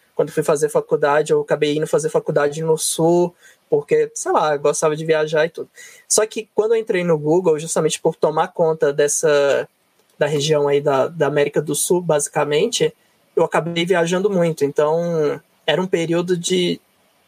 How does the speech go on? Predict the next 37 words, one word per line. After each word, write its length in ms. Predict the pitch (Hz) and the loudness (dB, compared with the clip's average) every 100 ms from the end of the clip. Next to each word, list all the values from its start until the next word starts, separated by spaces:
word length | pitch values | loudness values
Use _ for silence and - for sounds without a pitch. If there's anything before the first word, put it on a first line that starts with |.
| _ | _
até, 440 | 175 170 160 165 170 | -4 0 0 0 0
sei 200 | - 165 | 0 0
lá, 220 | 147 147 | 0 0
dois, 540 | 143 156 170 160 - | 0 0 0 -2 -2
três 320 | - 156 151 | 0 0 0
anos 240 | 147 147 143 | -2 0 -2
atrás, 680 | 143 165 139 147 143 143 - | -2 0 2 2 0 -2 -2
dois 280 | 151 147 | 0 0
anos 180 | 147 139 | -6 -4
atrás, 560 | 147 143 147 147 160 - _ _ _ - | -4 -2 0 0 0 -6 _ _ _ -4
eu 120 | 156 | -2
viajava 420 | 160 160 165 160 | 2 2 2 0
bastante. 680 | 160 180 190 - 156 147 160 | 2 0 0 -2 -2 -2 -4
Já 140 | 151 151 | -2 0
teve 280 | 170 156 | 0 0
época 280 | 156 156 196 | 0 0 -2
de 80 | 175 | -2
eu 60 | 175 | -4
ficar 720 | - - 165 160 147 143 139 _ | -4 -2 2 2 0 -2 -4 _
duas 300 | 160 170 202 | -4 0 0
semanas 560 | 208 180 160 156 147 - | 0 0 0 0 -2 -4
fora, 400 | - 180 202 208 | -2 0 2 0
uma 140 | 202 | -2
semana 540 | 196 208 185 180 175 175 | -2 0 0 0 0 -2
aqui 180 | - 170 | -2 -2
em 40 | |
São 260 | - 175 165 | 0 0 0
Paulo, 380 | 151 139 - - _ _ _ - | 0 0 -4 -12 _ _ _ -2
e 80 | |
assim 240 | 156 151 165 | 0 0 -2
por 200 | 190 180 | -2 0
diante. 500 | 185 160 143 - - _ _ _ _ _ _ _ - | 0 0 0 -6 -14 _ _ _ _ _ _ _ 0
E 60 | 208 | 0
aí, 400 | 202 214 254 - | 0 -4 -6 -6
e 680 | 240 233 226 202 185 170 160 | -2 0 2 4 2 2 0
aliado 500 | 175 190 185 185 190 | 0 2 0 0 -2
nisso, 400 | 185 214 - 196 | -2 0 -2 -4